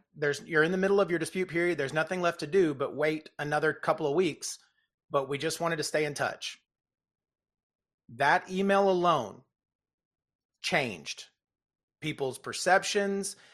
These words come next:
Uh, and now, you know, emails, and of course that was email days, but now emails and texts and Facebook messages and Messenger and those types of things.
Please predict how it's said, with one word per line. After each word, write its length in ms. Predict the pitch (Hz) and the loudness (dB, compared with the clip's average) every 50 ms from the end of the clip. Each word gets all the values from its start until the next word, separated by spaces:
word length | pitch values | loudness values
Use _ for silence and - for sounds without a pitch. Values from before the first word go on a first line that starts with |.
| - - - | -20 -12 -4
Uh, 200 | - 139 131 131 - | 0 0 2 2 0
and 100 | 156 151 156 | -2 -2 0
now, 220 | 165 175 185 185 | 2 2 2 2
you 140 | 180 165 156 | 2 0 -2
know, 140 | 151 147 - | -2 -2 -4
emails, 420 | - 170 170 180 175 170 165 143 | -4 -4 -2 0 0 0 0 0
and 100 | 143 135 | -2 -4
of 240 | 131 131 - - 143 - | -6 -6 -6 -6 -6 -2
course 180 | - 156 - | -2 -2 2
that 120 | - 151 143 | 2 0 0
was 120 | 143 143 | 0 -2
email 240 | 147 143 143 139 131 | -4 -2 -2 -2 -2
days, 440 | 131 143 143 131 123 120 127 123 113 | 0 0 0 0 0 -2 -4 -4 -6
but 140 | 123 120 | -8 -6
now 180 | 127 139 139 135 | -4 -4 -4 -4
emails 400 | - 147 151 160 160 156 156 - | -6 -4 -4 -2 0 0 -2 -2
and 120 | 131 123 - | -6 -8 -4
texts 400 | - 160 151 151 - - - - | -2 -2 -2 -2 -4 -8 -10 -10
and 180 | 113 110 107 | -12 -14 -10
Facebook 360 | - - 151 151 - 151 139 139 | -6 -6 -6 -4 -4 -6 -4 -4
messages 580 | 147 143 - 151 143 131 147 151 151 135 117 | -4 -6 -6 -6 -8 -6 -4 -4 -4 -4 -6
and 160 | 113 107 110 | -10 -8 -6
Messenger 480 | 131 143 - - 143 131 139 143 143 143 | -6 -6 -6 -6 -6 -2 0 0 2 0
and 140 | 123 110 - - - - - - _ - | 0 -4 -8 -14 -20 -20 -20 -16 _ -4
those 220 | 135 143 147 - | -4 -2 -2 2
types 220 | 160 135 131 - | 0 0 0 0
of 100 | 143 127 | -6 -6
things. 360 | - 151 147 139 139 135 - | -4 -4 -4 -4 -6 -10 -12